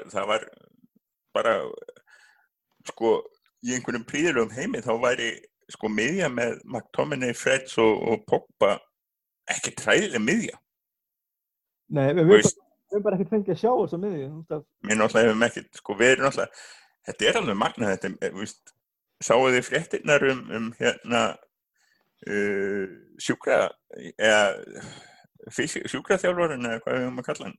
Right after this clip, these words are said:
Speaker 1: sem átti að koma frá Selti?
Speaker 2: Nei, ég
Speaker 1: Og hætti við af því að það var bara,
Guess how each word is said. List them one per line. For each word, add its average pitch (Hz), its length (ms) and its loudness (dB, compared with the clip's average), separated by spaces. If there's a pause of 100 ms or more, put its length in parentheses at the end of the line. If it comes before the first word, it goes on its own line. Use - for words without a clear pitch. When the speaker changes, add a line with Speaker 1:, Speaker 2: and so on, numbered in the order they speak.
(100)
Speaker 1:
sem 113 200 -6
átti 113 160 -2
að - 60 -10
koma 120 180 -2
frá 110 120 -6
Selti? - 400 -4 (1500)
Speaker 2:
Nei, 160 260 6
ég 190 240 -2 (320)
Speaker 1:
Og 113 160 6
hætti 156 420 0
við 156 320 -4
af 170 80 -4
því 139 160 -6
að 135 140 0
það 139 160 0
var 131 80 -2
bara, 127 240 2